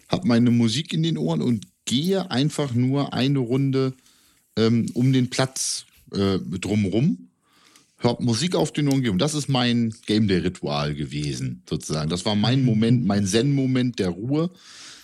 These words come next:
Speaker 1: dass ich gesagt habe, ich hab jetzt meine Musik, die war nicht sonderlich ruhig, die ich auf den Ohren hatte, die Musik, aber das machte nichts.
Speaker 2: Ich, ich woll-, ich wollte grad sagen, ich hab mich, glaub ich, mal mit dir, äh, über deine Game Day Playlist, äh, unterhalten und hab daraufhin meine Game Day Playlist erstellt.
Speaker 1: Oh. <laughs>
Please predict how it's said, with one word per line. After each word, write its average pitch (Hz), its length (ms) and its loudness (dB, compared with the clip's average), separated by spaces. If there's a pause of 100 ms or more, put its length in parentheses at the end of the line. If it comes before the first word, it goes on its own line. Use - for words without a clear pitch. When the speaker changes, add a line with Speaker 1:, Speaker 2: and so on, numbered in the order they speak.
(120)
Speaker 1:
dass 107 160 0
ich 107 80 -6
gesagt 107 300 0
habe, 107 140 0
ich 104 100 -6
hab - 120 -4
jetzt 101 140 -6
meine 95 180 0
Musik, 101 340 -2
die 95 120 -4
war 85 100 0
nicht 92 140 -2
sonderlich 87 420 -2
ruhig, 143 260 0
die 85 100 -8
ich 78 100 -6
auf 73 80 -4
den 85 160 -2
Ohren 82 260 -2
hatte, 80 180 -6
die 82 120 -4
Musik, 82 380 -2
aber 85 100 -6
das 87 160 -6
machte 120 340 -4
nichts. - 300 -2
Speaker 2:
Ich, - 120 -4
ich - 40 -6
woll-, 131 120 -6 (440)
ich 113 140 -2
wollte 143 140 0
grad 143 180 -4
sagen, 147 220 -2
ich 131 80 -2
hab 135 80 -2
mich, 135 160 -2
glaub 139 160 -2
ich, 131 80 0
mal 135 120 0
mit 131 220 -4
dir, 165 360 -2
äh, 139 220 -2
über 131 160 -2
deine 123 220 -2
Game 139 280 -2
Day 117 180 -2
Playlist, 113 580 -2
äh, 113 400 -2
unterhalten 113 480 -6
und 113 100 -4
hab 113 140 -6
daraufhin 127 460 -4
meine 131 240 -4
Game 135 180 -6
Day 110 140 -6
Playlist 104 420 -6
erstellt. 104 440 -8 (280)
Speaker 1:
Oh. 120 460 2
<laughs> - 40 -4